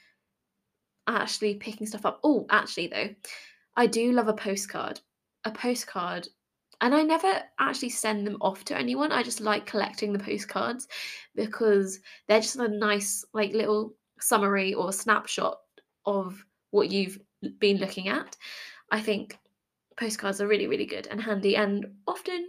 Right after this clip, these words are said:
quite cheap. So, yeah, I, I quite like a postcard. But yeah, I didn't even spend that much time in the shop. I think I literally spent, like, three minutes in the shop looking at what they offer and then had to leave because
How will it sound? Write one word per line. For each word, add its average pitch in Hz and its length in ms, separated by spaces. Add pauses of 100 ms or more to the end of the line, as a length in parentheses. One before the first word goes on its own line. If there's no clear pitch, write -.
(100)
quite - 240
cheap. - 380
So, 214 360 (600)
yeah, 220 380 (220)
I, 247 220
I 233 40
quite 233 220
like 214 160
a - 80
postcard. - 640 (460)
But 233 140
yeah, 247 320
I 247 120
didn't 320 180
even 277 180
spend 226 260
that 208 80
much - 300
time 240 240
in 214 60
the 196 60
shop. 202 200
I - 60
think 247 200
I 220 60
literally 208 360
spent, - 200
like, - 140
three 220 300
minutes 190 340
in 185 40
the 185 80
shop - 300
looking 220 320
at - 160
what 196 140
they 190 100
offer 196 260
and 170 240
then 202 140
had 214 200
to 240 100
leave 220 280 (460)
because 233 400